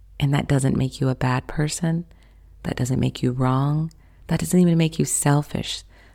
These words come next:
That makes you self-aware. And that's a beautiful, beautiful thing. And I commend you for trusting your instinct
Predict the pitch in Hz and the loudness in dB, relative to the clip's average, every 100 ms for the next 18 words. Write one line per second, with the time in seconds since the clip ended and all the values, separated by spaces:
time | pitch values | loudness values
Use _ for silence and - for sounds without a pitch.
0 | - 185 165 165 - 151 - 147 143 139 | -4 -2 0 -2 -2 -4 0 0 0 0
1 | 131 131 127 120 - - - - - - | 2 2 0 -4 -10 -18 -20 -20 -20 -20
2 | - - 143 156 - 151 131 135 147 156 | -18 -12 -10 -6 -2 -2 0 4 6 6
3 | 156 - 147 - 139 135 - 135 - 135 | 4 0 0 4 2 2 -2 -4 -2 0
4 | 131 - 131 139 - 151 139 139 147 156 | 0 -2 -2 -2 0 0 4 4 4 4
5 | 160 175 190 - - _ - - 156 - | 2 2 2 -2 -12 _ -10 -8 -6 -4
6 | 143 - - 143 143 151 _ 156 156 156 | -4 -4 -4 -2 -2 -6 _ 0 2 2
7 | 165 - 185 180 - - - - - | -2 2 4 4 0 -2 -4 -8 -20